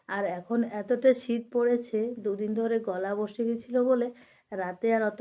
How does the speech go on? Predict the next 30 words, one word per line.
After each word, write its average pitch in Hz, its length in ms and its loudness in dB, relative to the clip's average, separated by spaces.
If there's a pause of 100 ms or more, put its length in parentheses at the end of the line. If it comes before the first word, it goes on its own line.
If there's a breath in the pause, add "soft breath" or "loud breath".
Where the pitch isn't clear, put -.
মোছামুছি 214 600 -4
করে 240 280 0
রাখিনি। 196 560 -2 (160)
নইলে 196 340 -4
কিন্তু 240 380 -4
যত 226 280 -2
রাতেই 233 380 0
হোক, 240 260 0
আমি 220 240 -4 (120)
এই 214 200 -2
আমার 214 280 -4
ছোট্ট 214 260 -8
রান্নাঘরটা 214 680 -2
মুছে 214 400 -6
পরিষ্কার 208 500 -4
করে 208 220 -6
রাখার 202 300 -8
চেষ্টা 196 360 -8
করি। 180 220 -6 (520 soft breath)
তো 247 100 -4 (140)
আজকে 202 360 -4
মোছা 226 400 -2
ছিল 226 320 -6
না 233 160 0
বলে 254 260 0 (160)
আরও 190 320 0
একটু 208 260 -6
দেরি 190 320 0
হয়ে 185 260 -6
গেল। 185 180 -4